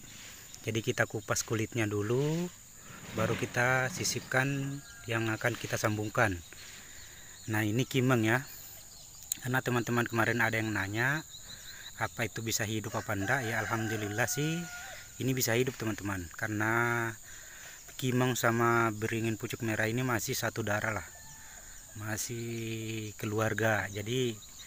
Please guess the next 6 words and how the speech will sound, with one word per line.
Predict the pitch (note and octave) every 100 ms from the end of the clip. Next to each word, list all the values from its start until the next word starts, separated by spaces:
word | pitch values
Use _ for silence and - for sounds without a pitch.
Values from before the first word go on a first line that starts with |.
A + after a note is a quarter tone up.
| - - - -
artinya | - A2+ G#2+ C3 B2+
getahnya | A#2+ B2 A2 A2+
itu | A2
atau | A2+ - G#2+
darahnya | A2 G#2+ G2+ A2 G#2+
itu | G2+ B2 C3 C#3+